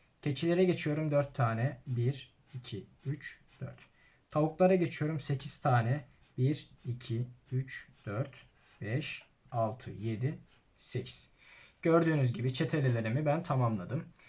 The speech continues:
Şimdi sıklık tablosuna geçebilirim. Koyunlarım kaç taneydi? Altı tane. Direkt sayılarını veya rakamlarını yazıyorum. İnek iki tane. Keçi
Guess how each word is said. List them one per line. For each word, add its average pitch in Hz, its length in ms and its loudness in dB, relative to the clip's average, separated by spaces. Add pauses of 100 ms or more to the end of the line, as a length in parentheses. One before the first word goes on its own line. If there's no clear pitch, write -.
(160)
Şimdi 127 360 0
sıklık - 380 -8
tablosuna 127 460 -2
geçebilirim. 127 680 0 (300)
Koyunlarım 208 520 4
kaç 185 260 2
taneydi? 135 640 0
Altı 135 340 -4
tane. 143 460 0 (160)
Direkt 131 240 -2 (300)
sayılarını 110 680 -2
veya 113 280 -4
rakamlarını 92 540 -4
yazıyorum. 135 520 -2 (420)
İnek 156 560 -2
iki 131 200 -4
tane. 151 480 0 (1040)
Keçi 147 420 0